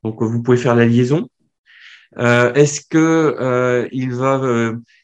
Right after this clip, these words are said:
vous quitter pour une autre entreprise, euh, avec un autre diplôme ? Est-ce qu'il va intégrer votre entreprise sur un emploi ?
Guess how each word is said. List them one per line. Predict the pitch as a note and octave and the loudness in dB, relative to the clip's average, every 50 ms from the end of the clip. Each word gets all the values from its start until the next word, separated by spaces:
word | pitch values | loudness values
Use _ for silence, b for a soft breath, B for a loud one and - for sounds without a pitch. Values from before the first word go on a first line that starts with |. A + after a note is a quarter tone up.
| _ _ - | _ _ -8
vous | G#2+ B2+ C3 | -6 -6 -6
quitter | - D#3 C#3+ E3 D#3+ | -6 0 2 2 2
pour | D#3+ - D3+ C#3+ C3+ C#3 - | 2 4 2 4 4 4 2
une | B2+ C3+ | 2 2
autre | D3 D3 D3 D3+ | 2 2 0 -2
entreprise, | C#3+ C#3+ - C#3+ C#3+ - D#3 D3+ D3 C#3 B2 G#2+ - - _ _ _ _ _ _ _ _ _ _ _ _ _ _ _ _ _ _ _ _ _ _ _ _ - G#2 | -4 0 0 -2 -2 0 -2 -4 -2 -2 -4 -6 -6 -8 _ _ _ _ _ _ _ _ _ _ _ _ _ _ _ _ _ _ _ _ _ _ _ _ -4 -2
euh, | G#2+ A2 A2 A2 | 0 0 0 0
avec | A#2+ A2+ A#2 B2 A#2+ | 0 0 2 0 0
un | A#2+ A2+ B2+ | 0 2 2
autre | D#3+ F#3 F#3 E3+ C#3+ | 4 2 2 2 -2
diplôme ? | B2 A2+ A#2 - B2 B2+ D3 A#3 - _ _ b b b b b b - | -4 -4 -6 -4 -4 -4 -4 -6 -10 _ _ b b b b b b -6
Est-ce | A2+ A#2+ A#2+ | -6 -6 -4
qu'il | - D#3+ C#3+ | -4 -4 -2
va | C#3 C#3 D3 D3 C#3+ C#3+ C#3+ C3+ - - | 2 4 4 6 6 6 6 4 2 0
intégrer | C#3+ D#3+ E3 D#3+ G3 F3+ D3 E3 D#3+ F3 F3+ | 0 0 2 2 2 2 4 4 2 2 2
votre | D3+ D3+ D3 D3 D3 | 2 2 -2 -2 -4
entreprise | C#3+ C#3 - D#3 D3 C#3 - - D3 C#3 C#3+ | -6 -8 -4 -4 -6 -4 -2 -4 -4 -4 -6
sur | - - - - F3+ F3 F3 E3+ D#3+ C#3 A#2+ G#2+ - b b b b b b | -10 -14 -10 -6 -4 -2 2 2 2 2 0 -2 -4 b b b b b b
un | - A2+ A#2+ | -2 2 2
emploi ? | A#2+ A#2+ A#2 D#3 D#3+ G#3+ - - - | 2 2 2 0 0 0 -2 -6 -14